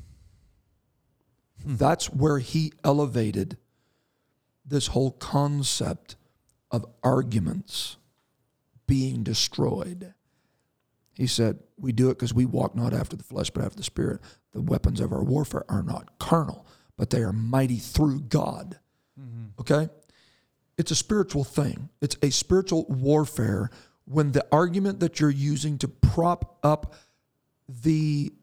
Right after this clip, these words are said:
Speaker 2: lack of proper prioritization in your
Speaker 1: Mm.
Speaker 2: life, whether it be relationships,
Speaker 1: Mm.
Speaker 2: finances, issues, offenses, whatever it is,
Speaker 1: Mm.
Speaker 2: the, the destruction of that argument that props up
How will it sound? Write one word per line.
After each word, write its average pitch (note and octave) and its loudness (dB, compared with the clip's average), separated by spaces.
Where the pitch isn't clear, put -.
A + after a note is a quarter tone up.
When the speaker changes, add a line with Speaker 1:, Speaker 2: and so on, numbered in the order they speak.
Speaker 2:
lack C#3+ 0
of A#2+ -4
proper D#3 2
prioritization D3+ -2
in C3 0
your B2+ 2
Speaker 1:
Mm. - -2
Speaker 2:
life, - -4
whether C#3 -10
it - -20
be A2 -16
relationships, E3+ 0
Speaker 1:
Mm. A#2+ -2
Speaker 2:
finances, D3 2
issues, D3+ 2
offenses, D3 2
whatever D3 2
it C3+ -6
is, - -2
Speaker 1:
Mm. A#2+ 2
Speaker 2:
the, A#2+ 2
the C#3+ 4
destruction F3+ 2
of E3 2
that D3 2
argument F3 2
that C3 -4
props - 2
up - 2